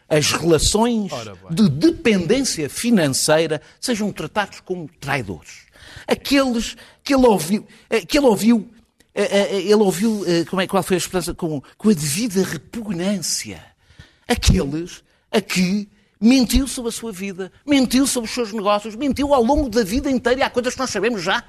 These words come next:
Speaker 1: que ele mentiu. São pessoas que ele enganou ao longo da vida. Eh, eh, o partido que ele usou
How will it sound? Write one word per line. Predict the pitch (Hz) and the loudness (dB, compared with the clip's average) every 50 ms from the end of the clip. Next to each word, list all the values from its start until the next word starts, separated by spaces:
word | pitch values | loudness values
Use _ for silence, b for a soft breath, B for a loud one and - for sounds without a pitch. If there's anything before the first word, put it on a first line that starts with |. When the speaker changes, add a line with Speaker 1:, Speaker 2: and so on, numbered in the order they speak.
| - - | -16 -8
Speaker 1:
que | _ 262 | _ -2
ele | 269 277 277 | -2 0 0
mentiu. | 262 247 - 208 - - 226 247 233 185 135 - _ _ _ _ _ _ _ _ _ _ | 0 0 0 -2 -2 -4 -6 -6 -6 -8 -12 -16 _ _ _ _ _ _ _ _ _ _
São | - - 262 | -6 -4 -4
pessoas | - - 285 302 247 | -4 -2 -2 -2 -2
que | - - | 0 0
ele | 277 262 285 | 2 2 2
enganou | 330 277 277 254 220 220 262 294 294 220 147 120 | 4 4 4 4 4 4 2 2 2 0 -2 -2
ao | 127 | -2
longo | 160 156 139 120 | -2 -2 -2 -2
da | 131 127 | -4 -4
vida. | 98 101 90 80 - _ _ _ _ b b b b b b b b b b b - | -4 -6 -10 -12 -14 _ _ _ _ b b b b b b b b b b b 0
Eh, | 208 185 185 180 170 170 180 180 | 2 4 4 6 6 4 4 4
eh, | 180 165 160 160 151 151 143 B B B | 4 4 6 6 4 2 0 B B B
o | 247 233 | -12 -2
partido | - 262 208 - - 269 349 262 - | 0 0 0 0 -2 -2 -2 -2 0
que | - 240 | -2 0
ele | 214 185 | 0 2
usou | 185 165 131 113 98 110 92 82 - | 0 0 -2 -4 -6 -8 -10 -10 -14